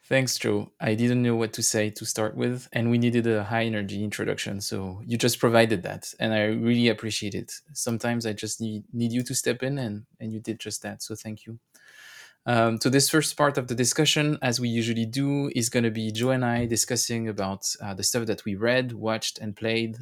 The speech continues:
uh, this month. And then the second part of the podcast will be dedicated to this month's, uh, game of the month, so this game for the Club de Jeu.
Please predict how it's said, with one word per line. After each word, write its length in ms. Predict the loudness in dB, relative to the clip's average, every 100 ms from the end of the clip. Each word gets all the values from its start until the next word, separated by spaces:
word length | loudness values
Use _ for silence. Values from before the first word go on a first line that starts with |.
| -10
uh, 160 | -6 -4
this 180 | -2
month. 280 | -2 -2 -4 -6 -18 -18 -18 -4
And 100 | 2
then 120 | 4
the 80 | 6
second 380 | 6 6 2 2
part 300 | 2 0 -2
of 80 | -4
the 80 |
podcast 560 | 0 0 2 -2 -2 -4
will 80 | -6
be 160 | -2
dedicated 640 | 2 2 2 -2 -2 -4 -6 -8
to 260 | -6 -4
this 220 | -2 -2 0
month's, 400 | -4 -2 -2 -2
uh, 300 | -2 -4 -4
game 240 | 0 0 0
of 100 | -2
the 100 | -2
month, 200 | 0 -2
so 320 | -2 -2 -2
this 240 | -2 -2
game 240 | 0 -2 -2
for 220 | -4 -6
the 60 | -4
Club 220 | -4 -2
de 100 | -4
Jeu. 240 | -2 -4